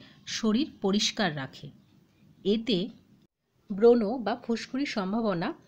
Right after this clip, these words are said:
অনেকটাই কমে যায়, তাই প্রতিদিন নিয়মিত সকালবেলা উষ্ণ গরম জল খালি পেটে পান করাটা খুবই উপকারী। গরম জল শরীরের বিপাক ক্রিয়া ভালোভাবে সম্পন্ন করে, যার ফলে বাড়তি মেদ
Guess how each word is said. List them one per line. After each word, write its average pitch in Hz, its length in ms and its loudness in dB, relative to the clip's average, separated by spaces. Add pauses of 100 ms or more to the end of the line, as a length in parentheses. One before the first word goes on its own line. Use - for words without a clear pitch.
(120)
অনেকটাই 240 460 0
কমে 185 340 -2
যায়, 147 220 -6 (340)
তাই 254 140 0
প্রতিদিন 214 480 -2 (140)
নিয়মিত 220 500 -2
সকালবেলা 196 680 -4 (240)
উষ্ণ 277 360 -2
গরম 185 360 2
জল 170 200 -2 (100)
খালি 175 200 -2
পেটে 214 260 -6
পান 165 260 -2
করাটা 185 380 -6 (220)
খুবই 180 360 -4 (220)
উপকারী। 147 480 -10 (1300)
গরম 202 380 2
জল 220 220 2 (220)
শরীরের 226 540 -2
বিপাক 208 340 -4
ক্রিয়া 220 240 -2 (100)
ভালোভাবে 240 540 -2
সম্পন্ন 165 540 -6
করে, 131 260 -12 (560)
যার 220 280 0
ফলে 214 320 -2 (200)
বাড়তি 185 280 0
মেদ 185 260 -2